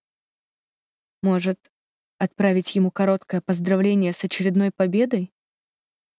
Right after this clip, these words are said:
Как он на это прореагирует? На что он мне сдался? Я все-таки отправляю сообщение,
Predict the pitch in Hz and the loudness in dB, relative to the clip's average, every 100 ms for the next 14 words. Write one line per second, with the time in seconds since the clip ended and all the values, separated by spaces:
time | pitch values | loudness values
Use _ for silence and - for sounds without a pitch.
0 | _ _ _ _ _ - 240 196 185 180 | _ _ _ _ _ -2 0 2 2 0
1 | 180 175 - 185 190 190 180 175 165 - | -2 -4 -2 0 0 0 -2 -4 -4 -10
2 | _ _ _ _ _ _ _ _ _ _ | _ _ _ _ _ _ _ _ _ _
3 | _ _ _ - 175 156 - 214 233 226 | _ _ _ -2 -2 -2 -4 0 2 2
4 | 214 202 202 190 - 185 180 _ _ _ | 0 -2 -2 -4 -6 -8 -10 _ _ _
5 | _ _ _ _ _ _ _ _ _ _ | _ _ _ _ _ _ _ _ _ _
6 | _ _ - 190 - 190 196 - 175 185 | _ _ -2 -2 0 -2 -2 -4 -4 -4
7 | - 202 190 185 170 - 170 - - 240 | -2 0 2 2 0 -2 -4 -2 -2 0
8 | 240 175 | 2 0